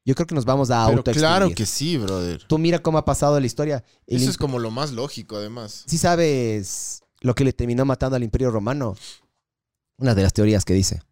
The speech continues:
Speaker 1: Plomo, loco. Los manes,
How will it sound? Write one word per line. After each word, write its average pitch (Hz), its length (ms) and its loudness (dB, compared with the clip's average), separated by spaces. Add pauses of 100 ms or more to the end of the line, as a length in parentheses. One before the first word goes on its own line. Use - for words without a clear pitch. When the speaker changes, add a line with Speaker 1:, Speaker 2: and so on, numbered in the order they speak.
(240)
Speaker 1:
Plomo, 123 320 2
loco. - 420 -10 (880)
Los 123 140 2
manes, 139 520 0